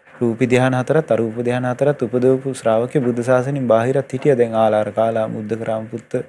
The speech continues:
ආදී උපදවගෙන හිටියා. ඒතර කෙනෙකුට හිතෙන්න පුළුවන් අපේ බුදුරජාණන් වහන්සේ ඒ ශ්‍රාව-, ඒ ශ්‍රාවකයන් ඉගැන්වීමත් එක්කමද මේ මේවා උගන්වන්නේ කියලා. නමුත් ඒ කාලේ උපදවාගත සමාධි සමාපatti පින්වත් ස්වා-,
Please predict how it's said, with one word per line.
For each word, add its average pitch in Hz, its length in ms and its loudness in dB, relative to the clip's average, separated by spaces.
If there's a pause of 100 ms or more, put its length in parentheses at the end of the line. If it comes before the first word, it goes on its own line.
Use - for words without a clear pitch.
(420)
ආදී 120 260 4
උපදවගෙන 127 400 4
හිටියා. 113 320 -2 (480)
ඒතර 127 80 -4
කෙනෙකුට 123 280 0
හිතෙන්න 120 280 0
පුළුවන් 139 300 2
අපේ 117 220 0
බුදුරජාණන් 113 580 0
වහන්සේ 127 240 0
ඒ 117 160 4
ශ්‍රාව-, 117 400 4
ඒ 113 280 -2
ශ්‍රාවකයන් 117 520 0
ඉගැන්වීමත් 127 560 2
එක්කමද 147 340 2
මේ 147 180 4
මේවා 139 260 6
උගන්වන්නේ 135 420 4
කියලා. 113 280 -16 (960)
නමුත් 127 240 0
ඒ 113 160 2
කාලේ 147 400 4
උපදවාගත 139 600 4
සමාධි 123 400 0
සමාපatti 131 540 -4
පින්වත් 123 300 -4
ස්වා-, 123 280 -6